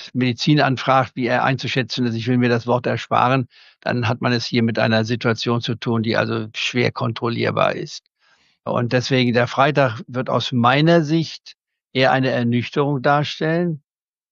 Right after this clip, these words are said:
Und, äh, wir Europäer können auch dem wenig entgegensetzen, weil wir nicht genug haben. Wir haben mal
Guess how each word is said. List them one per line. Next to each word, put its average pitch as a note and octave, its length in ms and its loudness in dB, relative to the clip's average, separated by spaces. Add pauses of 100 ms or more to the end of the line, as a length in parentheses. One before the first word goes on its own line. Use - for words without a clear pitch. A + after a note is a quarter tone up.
(140)
Und, C3 340 0
äh, B2+ 180 2
wir B2+ 160 2
Europäer B2+ 400 2
können B2+ 260 -4
auch A2 200 -4
dem A#2+ 280 0
wenig B2+ 280 2
entgegensetzen, A#2+ 800 -2
weil B2 180 2
wir B2 140 2
nicht A#2+ 240 -4
genug A#2+ 320 0
haben. C3+ 320 2
Wir A#2 100 0
haben A#2+ 140 -2
mal A#2+ 120 0